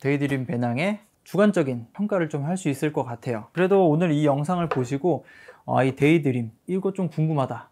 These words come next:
하시는 분들은 댓글로 다 남겨주십시오. 제가 사용하고 있을 때 답변을 드릴 수 있는 부분은 답변을 드리고, 아니면 테스트를 해서 리뷰 때 말씀드려야 되는 부분이라고 하면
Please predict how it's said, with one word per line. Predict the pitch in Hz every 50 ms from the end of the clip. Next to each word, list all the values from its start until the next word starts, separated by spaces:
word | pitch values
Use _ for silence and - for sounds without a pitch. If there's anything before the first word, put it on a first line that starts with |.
| _ _
하시는 | - 170 165 - 202 208 185
분들은 | 175 160 143 151 165 151
댓글로 | - 156 151 - 214 202 180
다 | - 151 147
남겨주십시오. | 135 135 143 170 - - 147 147 147 - - 123 117 120
제가 | 151 156 156 143
사용하고 | 135 - - 226 233 233 220 214 185 160
있을 | 147 - 143 139
때 | 175 165 151
답변을 | - - - _ _ - 202 196 196 190 175
드릴 | - 151 151 175 180
수 | - 180
있는 | 156 147 160 180 180 180
부분은 | 175 165 165 165 185 202 214 220 208
답변을 | - 147 - - 165 160 151 143
드리고, | - 143 165 156 127 120 - _ _ _ _ _ _ _ _ _ -
아니면 | 135 127 135 135 135 147 156 151
테스트를 | - 233 233 240 - - 196 196 185 190
해서 | 208 220 - 226 226 247 262 302 - -
리뷰 | 160 139 151 170 180
때 | 180 190
말씀드려야 | 160 139 131 123 - - 170 156 147 143 151 160 160
되는 | 156 156 160 156 -
부분이라고 | 139 127 135 139 135 123 123 123 127 135
하면 | 147 147 165 202 220 240 254